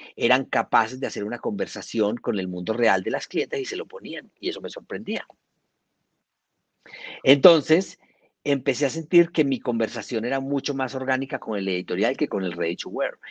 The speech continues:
Que yo, como Jorge Duque, me costaba mucho comprender el, el ready to wear o el fast fashion. Que yo me comunicaba más con el de special occasion o hablando del editorial.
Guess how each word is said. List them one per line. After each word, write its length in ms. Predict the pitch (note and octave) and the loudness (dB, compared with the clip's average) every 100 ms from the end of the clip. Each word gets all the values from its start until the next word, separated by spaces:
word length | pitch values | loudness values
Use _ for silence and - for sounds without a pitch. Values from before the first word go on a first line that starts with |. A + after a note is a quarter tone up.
| - - - | -16 -14 4
Que 200 | B2+ A2 | 4 6
yo, 360 | A#2+ C#3+ D3+ | 8 10 8
como 200 | F3+ F#3+ | 6 2
Jorge 280 | C#3 G#2+ C#3+ | 2 2 4
Duque, 300 | D3 C3 D#3+ | 4 4 0
me 120 | D3+ | 0
costaba 400 | A#2 G#2+ G#2+ G#2 | -2 -6 -4 -2
mucho 260 | B2 B2+ C#3 | -2 -4 -4
comprender 580 | C#3 G#2+ F#2+ F#2 F#2 F#2 | -6 -4 -4 -2 0 2
el, 380 | A2 A#2 A#2 - | 2 2 0 -2
el 180 | G2 F2 | -6 -2
ready 240 | F2 F#2+ | -2 -2
to 120 | G#2+ | -2
wear 260 | F#2+ G#2 C3 | 0 4 4
o 120 | G#2+ | 2
el 120 | F2+ | 0
fast 220 | G2 - | -6 -6
fashion. 360 | - F#3 - - _ _ _ _ _ _ - - - | -4 -4 -6 -14 _ _ _ _ _ _ -20 -18 -4
Que 320 | - A#2 A2 | 6 8 8
yo 200 | G#2 A#2+ | 8 6
me 120 | A#2 C3 | 6 4
comunicaba 480 | C3+ A2 G2+ F#2+ | 2 0 2 0
más 240 | A2 A#2 - | 2 -2 -2
con 180 | C#3 A#2 | -4 -2
el 140 | G2+ | -4
de 80 | F2 | -6
special 380 | - G2 A#2+ G#2 | -6 -4 -2 -2
occasion 420 | - F#3 F3+ C#3 | 2 2 2 0
o 120 | A#2 | 4
hablando 320 | F#2+ F#2 F2 G2 | 6 6 2 0
del 140 | F#2 | 2
editorial. 520 | E2+ E2+ F2+ - - | 0 -2 -2 -2 -4